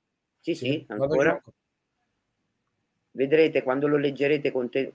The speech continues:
Speaker 1: vi-, questo è un pezzo, questo pezzo qui è della mi-, della Declaration in Order, quella che noi utilizziamo per, eh, al-, vede-, al far data dal venticinque novembre, qui ci sono tutti i documenti, vorrei,
Speaker 2: Eh.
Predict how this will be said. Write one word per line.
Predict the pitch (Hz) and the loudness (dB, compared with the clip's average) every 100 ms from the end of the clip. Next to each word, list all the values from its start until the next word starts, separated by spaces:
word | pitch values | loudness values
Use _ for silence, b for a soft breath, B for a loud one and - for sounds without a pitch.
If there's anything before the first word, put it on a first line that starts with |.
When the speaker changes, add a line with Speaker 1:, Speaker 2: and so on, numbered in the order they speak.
| - | -10
Speaker 1:
vi-, | 120 135 - - | -4 -4 -4 -4
questo | 151 151 139 | -4 0 -2
è | |
un | 123 | 0
pezzo, | 139 135 - 123 | 2 2 2 -6
questo | 117 - 131 | -4 -6 -4
pezzo | 113 - - | -4 -4 -12
qui | 135 120 | -8 -8
è | - 135 | -6 -4
della | 120 110 | -2 -2
mi-, | 110 107 - | -4 -8 -8
della | 123 123 110 113 | -6 -4 -2 -2
Declaration | 117 107 120 127 120 120 117 | -2 0 0 0 -2 -4 -4
in | 117 | -4
Order, | 107 110 120 131 - _ _ | -4 -6 -6 -6 -8 _ _
quella | - 123 | 0 0
che | 113 | 0
noi | 117 123 | -2 -4
utilizziamo | 113 117 117 107 131 117 104 101 - _ _ _ _ _ _ _ _ _ _ _ | -6 -8 -8 -4 0 0 0 -8 -16 _ _ _ _ _ _ _ _ _ _ _
per, | 131 120 113 | 2 4 4
eh, | 110 104 - _ _ _ _ _ _ _ _ _ _ _ _ _ _ _ _ _ | 0 0 -8 _ _ _ _ _ _ _ _ _ _ _ _ _ _ _ _ _
al-, | 104 110 - 107 | -10 -10 -10 -4
vede-, | 110 113 110 - | -2 0 -2 -4
al | 107 | -6
far | - 107 | -2 0
data | 113 113 | 0 2
dal | 110 110 | 0 0
venticinque | 110 104 110 113 110 147 | -4 -6 -8 -6 -2 2
novembre, | 156 147 120 117 | 6 6 6 0
qui | 110 | -6
ci | 107 | -10
sono | 120 110 | -8 -8
tutti | 113 - | -8 -8
i | 127 | -4
documenti, | 135 147 156 117 113 - | -2 0 2 0 -2 -6
vorrei, | 107 107 107 117 | -4 0 0 -2
Speaker 2:
Eh. | 160 | -6